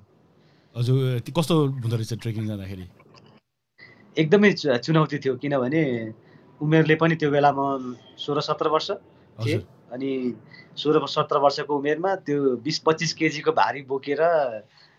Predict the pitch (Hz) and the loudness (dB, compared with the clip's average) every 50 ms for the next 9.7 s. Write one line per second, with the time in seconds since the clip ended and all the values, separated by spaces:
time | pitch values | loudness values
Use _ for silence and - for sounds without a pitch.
0 | _ _ _ 151 156 156 - 156 151 147 147 131 113 113 131 139 180 170 151 135 | _ _ _ -2 -2 0 2 2 2 2 0 -2 -2 -2 -2 0 0 0 0 0
1 | 156 151 175 170 - 143 139 143 151 160 156 147 139 131 123 120 117 113 117 120 | 0 0 0 0 4 4 4 4 4 2 -2 -4 -8 -8 -8 -6 -6 -6 -6 -6
2 | 117 147 156 170 156 127 - _ _ - - _ _ _ _ _ _ _ _ - | -6 -6 -4 -4 -6 -8 -12 _ _ -20 -20 _ _ _ _ _ _ _ _ -14
3 | 110 113 117 113 110 - _ _ _ _ _ _ _ _ - 170 170 - 165 180 | -12 -12 -12 -12 -14 -16 _ _ _ _ _ _ _ _ -6 -4 0 2 4 4
4 | 190 185 202 202 175 180 202 202 190 - 208 208 208 - 170 160 160 160 160 170 | 4 4 2 -2 -2 -2 -4 -4 -4 -4 -4 -4 -4 -4 -4 -2 -2 -2 -2 -4
5 | 160 160 165 165 160 175 190 185 - 147 139 143 143 135 123 127 - 117 127 131 | -4 -4 -4 -4 -4 -6 -6 -6 -4 -2 0 0 0 0 -2 -8 -10 -6 -2 0
6 | 139 139 143 - - 151 139 139 - 139 127 131 151 165 151 - _ _ _ _ | 0 0 -2 -6 -12 -14 -14 -12 -10 -6 -6 -6 -4 -6 -8 -12 _ _ _ _
7 | _ _ _ _ _ _ _ 135 - - 165 165 165 165 160 156 139 135 139 131 | _ _ _ _ _ _ _ -14 -2 2 4 4 4 2 -2 -2 0 0 0 0
8 | 123 117 131 139 143 143 - - 151 - 214 202 190 165 127 123 - - _ _ | -2 -2 -2 -2 -2 -2 -4 -6 -6 -6 -4 -2 -2 -4 -4 -6 -14 -20 _ _
9 | _ _ _ _ - 127 139 143 143 139 131 123 107 | _ _ _ _ -8 -6 -4 -2 0 0 0 0 -2